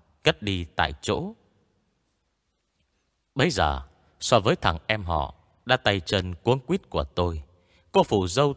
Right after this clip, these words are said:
tên Quách Tiểu Ni kia còn đáng tin hơn nhiều. Quách Tiểu Ni là y tá của bệnh viện địa phương. Sau khi xác định Tạ Mạc Sầu không bị nguy hiểm đến tính mạng, cô ta xé góc váy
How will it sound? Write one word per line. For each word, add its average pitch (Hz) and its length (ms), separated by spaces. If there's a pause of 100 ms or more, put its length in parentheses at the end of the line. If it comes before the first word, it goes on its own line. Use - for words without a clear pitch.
(140)
tên 123 420 (300)
Quách - 300
Tiểu 76 280
Ni 107 200
kia 101 360 (480)
còn 113 180
đáng 175 220
tin 147 180
hơn 117 260
nhiều. 73 320 (640)
Quách 139 180 (260)
Tiểu 78 200
Ni 92 260 (440)
là 101 240
y 160 120
tá 160 200
của 92 200
bệnh 80 300
viện 80 280
địa 90 160
phương. 110 380 (460)
Sau - 240
khi 98 180
xác 175 220
định 82 280
Tạ 80 220
Mạc 80 240
Sầu 80 300
không 165 180
bị 104 120
nguy 95 200
hiểm 80 220
đến 127 220
tính 170 200
mạng, 73 260 (580)
cô 131 120
ta 92 320
xé 101 280
góc 180 180
váy 98 280